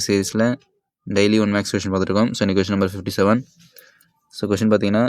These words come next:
square root of twenty-two minus square root of seven plus square root of four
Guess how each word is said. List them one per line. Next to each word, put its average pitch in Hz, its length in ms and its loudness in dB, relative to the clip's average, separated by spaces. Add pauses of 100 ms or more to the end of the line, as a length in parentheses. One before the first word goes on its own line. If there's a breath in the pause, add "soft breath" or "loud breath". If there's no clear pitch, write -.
(120)
square 107 280 4
root 104 160 0
of 110 140 -2
twenty-two 104 320 2 (380)
minus 98 280 2
square 104 200 2
root 98 140 2
of 101 120 0
seven 110 220 4 (340)
plus 101 220 0
square 101 180 2
root 98 160 0
of 98 140 -6
four 101 160 4